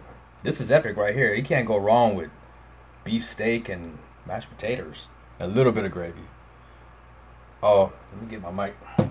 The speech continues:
so I can get a little A S M R on the pour up. Finna pour it up, y'all. All right, yeah,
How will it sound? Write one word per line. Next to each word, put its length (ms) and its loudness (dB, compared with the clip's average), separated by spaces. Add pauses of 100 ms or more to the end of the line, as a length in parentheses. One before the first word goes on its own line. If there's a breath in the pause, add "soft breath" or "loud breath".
(360)
so 80 -10
I 60 -10
can 120 -16
get 140 -12
a 20 -14
little 180 -8
A 120 2
S 80 -4
M 180 -4
R 60 -2
on 80 -8
the 60 -12
pour 340 0
up. 100 -2 (1400)
Finna 280 -4
pour 260 -2
it 60 -2
up, 180 0
y'all. 400 -6 (2500)
All 140 2
right, 180 -2 (100)
yeah, 260 0